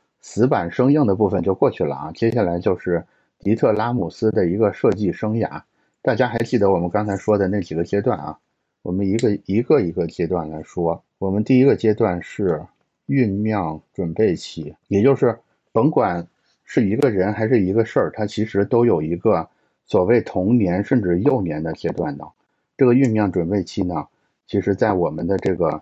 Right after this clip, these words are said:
所谓设计思维三十六计的这个课程里边，就是用来形容这个童年或者是幼年时期的。那迪特拉姆斯的童年时期，大家知道，就是刚才说了，他是一九三几年生人，一九三二年生人，德国人。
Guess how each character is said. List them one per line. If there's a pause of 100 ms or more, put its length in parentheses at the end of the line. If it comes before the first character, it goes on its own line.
(360)
所
谓
设
计
思
维
三
十
六
计
的
这
个
课
程
里
边， (380)
就
是
用
来
形
容
这
个
童
年
或
者
是
幼
年
时
期
的。 (640)
那
迪
特
拉
姆
斯
的
童
年
时
期， (340)
大
家
知
道，
就
是
刚
才
说
了，
他
是
一
九
三
几
年
生
人，
一
九
三
二
年
生
人，
德
国
人。